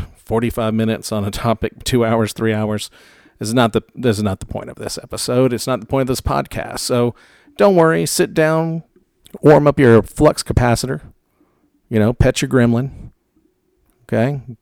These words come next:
Play with your goonie. We're gonna have a good time. It's gonna be short, sweet, and nice.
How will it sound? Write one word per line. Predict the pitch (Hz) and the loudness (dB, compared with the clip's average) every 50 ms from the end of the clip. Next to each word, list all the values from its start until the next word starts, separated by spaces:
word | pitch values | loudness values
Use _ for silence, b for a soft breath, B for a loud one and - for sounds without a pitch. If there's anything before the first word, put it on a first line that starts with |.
| _ _ _ - _ _ _ _ _ _ | _ _ _ -20 _ _ _ _ _ _
Play | - - 131 127 | -2 2 2 4
with | 135 143 | 2 2
your | 139 139 | 0 2
goonie. | 131 143 135 127 123 127 131 127 - - _ _ b b b b b b b b _ - | 4 4 4 6 4 2 0 -4 -12 -20 _ _ b b b b b b b b _ -2
We're | - 107 | 0 2
gonna | 113 131 127 127 | 4 4 4 4
have | 120 127 110 | 4 2 0
a | 113 | 0
good | 98 117 123 120 | 2 2 2 2
time. | - - 123 117 113 113 110 | 2 0 2 4 4 4 2
It's | 107 - - | 2 -2 -4
gonna | - 107 95 | -6 -6 -4
be | 92 95 | -4 -4
short, | 90 - - 139 135 127 - | -4 0 2 2 2 2 0
sweet, | - - - 120 110 110 - - | -4 -6 -2 -2 -2 -2 -4 -6
and | 113 104 | -8 -8
nice. | 101 101 101 98 95 - - - | -8 -8 -8 -8 -8 -10 -12 -14